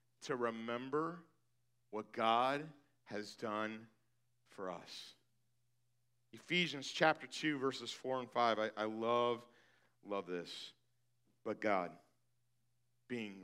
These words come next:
rich in mercy, because of the great love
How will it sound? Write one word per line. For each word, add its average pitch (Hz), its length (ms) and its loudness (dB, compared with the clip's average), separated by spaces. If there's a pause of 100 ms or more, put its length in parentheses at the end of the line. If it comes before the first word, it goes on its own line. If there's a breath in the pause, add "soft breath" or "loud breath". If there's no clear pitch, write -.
(180)
rich - 760 -4 (460)
in 101 100 -12 (180)
mercy, 95 500 -10 (880 soft breath)
because 165 920 4
of 120 140 -2
the 113 100 -2
great 139 580 2
love 143 480 2